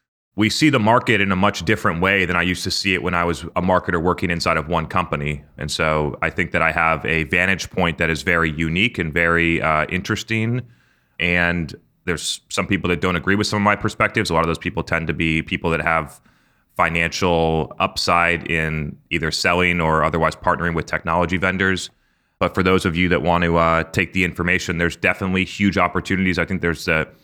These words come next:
the era of the, as Nick said, the revenue marketer or how marketing is changing overall. Like, we're in that spot right now. This is a career-changing time for marketers because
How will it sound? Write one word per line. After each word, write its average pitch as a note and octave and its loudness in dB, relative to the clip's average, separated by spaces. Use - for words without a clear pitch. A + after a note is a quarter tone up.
the E2+ -2
era G#2 4
of F#2 0
the, E2 2
as C#2 -8
Nick F2 0
said, E2+ -2
the E2+ -2
revenue F2 0
marketer E2 2
or D2+ 0
how F#2+ -4
marketing F2 0
is D#2+ -6
changing E2+ -2
overall. E2+ 2
Like, F2+ -2
we're A2 4
in G2+ 2
that F2+ 2
spot F2 2
right E2+ 2
now. D#2 2
This E2+ -2
is F#2 0
a E2+ 0
career-changing G2 0
time F2+ 0
for F2+ -2
marketers F#2+ 2
because E2+ -2